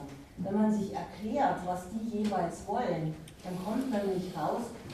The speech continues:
die sind beide verabscheuungswürdig. Da muss man die Hand überhaupt nicht umdrehen. Und ein Gewichten von, wer ist da besser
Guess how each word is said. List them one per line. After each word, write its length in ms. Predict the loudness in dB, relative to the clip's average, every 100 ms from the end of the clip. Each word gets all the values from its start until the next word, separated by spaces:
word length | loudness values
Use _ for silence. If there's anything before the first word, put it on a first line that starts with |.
| -4
die 80 | 0
sind 320 | 2 0 0
beide 400 | -2 0 2 2 2
verabscheuungswürdig. 1400 | 0 -2 -6 -6 -4 -2 -2 -2 -4 -2 -2 -2 -6 -8 -14 -18 -16 -10 -8
Da 60 | 2
muss 180 | 4 6
man 220 | 4 2
die 80 | 2
Hand 240 | 0 0 -2
überhaupt 440 | -2 0 0 -2 -4
nicht 120 | -6 -4
umdrehen. 640 | -2 -2 -2 -2 -2 -4 -6 -14 -2
Und 300 | 4 4 2 -4 -14 -10
ein 280 | -6 -2 0
Gewichten 680 | 2 2 2 2 0 0 0
von, 240 | 2 2 2 -2 -6 -14 -18 -16 -6 0
wer 300 | 4 4 2
ist 180 | 0
da 200 | 0 0
besser 400 | 0 -2 0 0